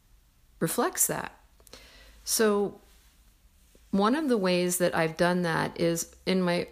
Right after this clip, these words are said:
in my earlier years of living, I definitely had some things that I was not too proud of. I had some scenarios that I put myself into that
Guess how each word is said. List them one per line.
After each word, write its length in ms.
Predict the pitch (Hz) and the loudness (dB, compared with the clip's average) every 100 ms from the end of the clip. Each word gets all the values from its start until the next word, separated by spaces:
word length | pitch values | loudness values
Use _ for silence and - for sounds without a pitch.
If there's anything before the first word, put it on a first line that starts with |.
| - 190 | -6 0
in 120 | 190 | 2
my 160 | 185 | 0
earlier 460 | - 247 277 247 185 | 2 2 2 2 0
years 580 | 165 165 170 165 160 - 165 | 0 0 0 0 0 -2 -2
of 180 | 160 | -2
living, 480 | 165 180 165 156 156 - | 0 0 0 -2 -4 -2
I 380 | 165 160 165 170 - - - - - - | 0 0 -2 -4 -14 -20 -20 -20 -20 -4
definitely 520 | 233 311 - 311 247 | -2 -2 -2 0 2
had 280 | 226 247 247 | 2 2 2
some 320 | - 240 214 - - - - - - - - - | 2 4 2 -2 -14 -14 -14 -18 -20 -20 -20 -8
things 380 | - 214 214 226 | 2 4 6 4
that 200 | 190 - | 2 2
I 500 | 175 170 170 170 170 - | 2 2 2 0 0 0
was 240 | 180 170 | 0 0
not 320 | 180 196 - | 0 0 -2
too 180 | - 220 | -2 -4
proud 340 | - 190 175 | 2 2 2
of. 200 | 175 170 | 0 -2
I 100 | 160 | -2
had 280 | 170 180 180 | 0 0 0
some 400 | - 185 170 165 - - - - - _ _ | -2 -2 -4 -6 -10 -20 -20 -20 -20 _ _
scenarios 680 | - 208 202 233 247 233 196 | 0 2 2 2 2 0 0
that 80 | 185 | -2
I 60 | |
put 240 | 180 190 175 | 0 2 2
myself 480 | 175 - 165 165 | 2 2 0 0
into 640 | 170 165 - 165 156 156 170 | 0 -2 -2 -2 -2 -4 -6
that 640 | - 156 151 160 - - | -4 -4 -2 -6 -6 -10